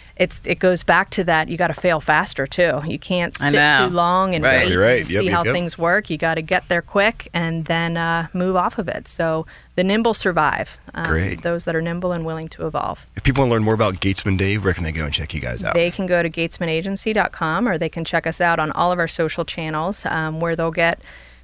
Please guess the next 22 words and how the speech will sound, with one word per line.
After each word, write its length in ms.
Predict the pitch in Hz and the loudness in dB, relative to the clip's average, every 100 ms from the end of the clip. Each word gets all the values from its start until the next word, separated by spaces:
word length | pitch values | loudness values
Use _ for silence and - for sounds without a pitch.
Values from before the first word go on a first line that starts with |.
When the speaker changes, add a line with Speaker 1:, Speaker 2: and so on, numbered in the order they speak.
| - | -4
Speaker 1:
great 260 | 175 180 - | 2 2 2
insight 420 | 226 208 185 165 | 0 2 2 4
into 180 | 165 170 | 2 0
who 180 | - 214 | 0 2
we 160 | 190 | 4
are 180 | 180 170 | 4 4
as 120 | 165 | 2
a 40 | 165 | -4
company, 520 | - 175 165 156 147 | -4 -4 -2 -4 -4
and 160 | 143 160 | -6 -4
we're 140 | 160 | -2
always 300 | 165 170 165 | -2 -2 -2
looking 260 | 165 175 165 | -6 -4 -6
for 360 | - 165 160 160 | -2 -2 -2 -2
the 120 | 170 | -2
next, 600 | 165 165 165 - - - 175 | -2 -2 -4 -6 -12 -4 0
uh, 260 | 165 160 156 | 0 0 -2
the 80 | 175 | -4
next 240 | 170 160 | -4 -4
great 200 | - 170 | -2 -2
talent 320 | - 170 170 165 | -2 -2 -2 -2
out, 160 | 170 | -6